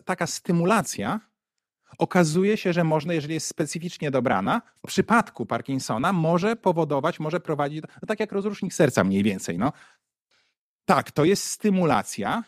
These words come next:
i, ale to jest to samo. Tutaj tak samo, te elektrody to, to działa w dwie strony, nie? Generalnie to jest tylko sprawa tam przelutowania paru kabelków na górze i dostarczenia większej mocy, nie? Więc stymulacja mózgu bezpośrednia jest znowu jednym z bardzo dużych i ciekawych działów, o których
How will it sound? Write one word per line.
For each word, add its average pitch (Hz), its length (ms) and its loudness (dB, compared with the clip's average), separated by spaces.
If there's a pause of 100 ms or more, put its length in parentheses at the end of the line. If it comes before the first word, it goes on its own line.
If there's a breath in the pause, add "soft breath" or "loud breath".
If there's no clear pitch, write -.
i, 208 180 -6
ale 165 160 4
to 214 100 -4
jest 240 180 -4
to 262 60 -8
samo. 220 280 -4
Tutaj - 240 -4
tak 240 140 -4
samo, 208 200 4
te 196 100 4
elektrody 208 380 4
to, 220 120 0
to 220 100 0
działa 214 240 2
w - 20 -2
dwie 196 160 0
strony, 107 400 0
nie? 165 120 0
Generalnie 185 420 4
to 180 80 2
jest 170 100 -2
tylko 175 140 -4
sprawa 156 320 2
tam 151 140 -2
przelutowania 135 600 0
paru 120 200 0
kabelków 120 440 4
na 113 120 6
górze 113 260 6
i 113 60 4
dostarczenia 117 540 2
większej 120 300 0
mocy, 107 340 0
nie? 180 160 0 (600 loud breath)
Więc 143 240 -4 (520)
stymulacja 175 800 2
mózgu 131 340 -2
bezpośrednia 120 1040 -2 (340)
jest 202 400 2
znowu 147 420 0
jednym 156 320 -2
z 123 80 -6
bardzo 160 380 4
dużych 147 440 2
i 131 40 -4
ciekawych 135 420 2
działów, 131 280 2
o 151 40 4
których 147 240 -2